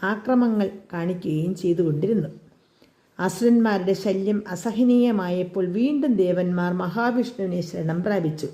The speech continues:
വിഷ്ണു ഉപദേശിച്ചു, "കടലിൽ ഒളിച്ചിരിക്കുന്ന അസുരന്മാരെ വധിക്കണമെങ്കിൽ കടൽ വറ്റിക്കണം. അഗസ്ത്യന് മാത്രമേ അതിന് കഴിയൂ. അഗസ്ത്യനെ കണ്ട് സഹായം അപേക്ഷിക്കുക." ദേവകൾ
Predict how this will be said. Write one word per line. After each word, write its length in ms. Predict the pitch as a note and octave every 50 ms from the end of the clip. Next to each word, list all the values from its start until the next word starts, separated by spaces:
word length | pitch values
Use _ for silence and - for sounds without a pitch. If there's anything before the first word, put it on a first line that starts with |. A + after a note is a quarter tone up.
| - - _ _ _ _ _ _ _ _ _ _ _ -
വിഷ്ണു 340 | G3 G3+ G3 - - A3+ A3+
ഉപദേശിച്ചു, 760 | E3+ - F3 E3+ F3+ E3+ F#3 F#3 F3 F3+ F3+ D#3 - - A#2+ - - _ -
"കടലിൽ 380 | A3 G#3 G#3+ A#3+ B3 C4 C4+ -
ഒളിച്ചിരിക്കുന്ന 720 | - F#3+ F#3 F#3+ F3+ F#3 - F#3+ F#3+ F#3 F#3 F#3+ F3+ F3+ -
അസുരന്മാരെ 800 | - F3 F3+ F3 - A3+ G#3 G#3+ G#3+ G3+ G3 E3+ D#3 D#3+ E3+ G3+ - - - - - _ _ _ -
വധിക്കണമെങ്കിൽ 960 | F3+ F#3+ G3 F#3 A#3 A#3+ - - B3+ A#3 A3 G3+ F#3 F3+ F#3 F3+ F#3+ F3+ F#3 - G#3
കടൽ 200 | F3+ F3+ F#3 G3
വറ്റിക്കണം. 640 | F3+ F3 D#3+ D#3 - F#3 E3+ D#3 - E3 D3+ D3 - - - _ _ _ F#3
അഗസ്ത്യന് 500 | F3 E3+ F3 G3 F#3+ F#3+ - G#3+ G3+ G3
മാത്രമേ 560 | F#3 E3+ E3+ E3 E3 F3+ F#3 F#3 F#3 F#3 G3
അതിന് 320 | - - D#3 D#3+ D#3 D#3+ D#3+
കഴിയൂ. 280 | E3 D#3 D#3 E3 D#3+ D3+ - - - - - - _ - - _ _ G3+
അഗസ്ത്യനെ 600 | G3 G3+ G#3 A#3+ A#3+ - - B3 A#3 A#3 A3+ A3+
കണ്ട് 200 | G#3 F#3 F3+ F3+
സഹായം 600 | F3 - G#3+ F#3+ F3 F#3+ A#3 A3 A3 A3 A3 A3 A3 -
അപേക്ഷിക്കുക." 720 | F#3 E3 E3+ E3 D#3+ E3 - - E3 D#3+ F3 D#3+ D#3 D#3 - - - - _ - _ _ _ -
ദേവകൾ 640 | E3 E3+ F3 F3+ F3 G3 F#3+ E3 D#3+ G3+ D4+ F#4